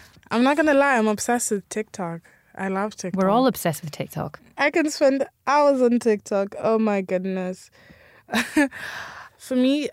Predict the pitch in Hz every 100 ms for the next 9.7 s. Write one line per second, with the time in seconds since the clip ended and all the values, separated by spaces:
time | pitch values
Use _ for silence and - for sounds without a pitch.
0 | - 220 220 214 - 233 233 214 233 269
1 | 294 339 311 302 - 247 247 294 - 285
2 | 294 349 349 _ _ _ _ _ - 220
3 | 185 208 202 220 208 196 - 208 202 -
4 | 185 170 185 190 190 139 175 160 165 165
5 | 156 156 - 156 - - - 214 196 -
6 | 185 175 - 170 170 - 160 - 160 180
7 | 196 - 196 190 - - 190 190 180 175
8 | 185 185 185 180 180 - 175 170 170 175
9 | 180 - - 165 160 160 -